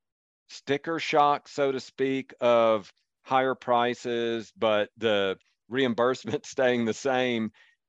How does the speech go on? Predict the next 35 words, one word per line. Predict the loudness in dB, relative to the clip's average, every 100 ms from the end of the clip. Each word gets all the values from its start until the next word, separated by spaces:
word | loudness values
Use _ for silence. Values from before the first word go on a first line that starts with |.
| _ -2
is | 0 0 2
that | 2 4
impeding | 2 0 -4 -6 -4 -4 -4
people | -6 -6 -2 0
in | 0
making | -2 -4 -6
decisions | -8 -4 -2 0 -2 -4 -2
now? | -2 0 -2 -4 -2
Like, | -2 -2 -8 -20 _ _ _ _ _ _ -14
y-, | -8 -2
you | 0
know, | 0
things | 0 -2 0
they | -2
wanna | 0 -2 -2
take | -2 -2 -2 -6
advantage | -6 0 0 2 0 2
of, | 2 2 0
maybe | -4 -4 -8 -12 _ _
some | -4 -2 0
expenditures | -2 -4 -2 0 0 -2 -4 0 0 -2 -2
now. | 0 2 0 -2 -4
Um, | -4 -2 -2 -4
what | -2 -2
are |
you | -2 -4
seeing | -4 -4 -4 -6
as | -4
far | -2 0
as | -2
that's | -2 -2 -4
concerned | -8 -8 -6 -6 -6 -8
with | -8
medical | -6 -6 -6 -8
practices? | -4 -4 -6 -14 -14 -16 -16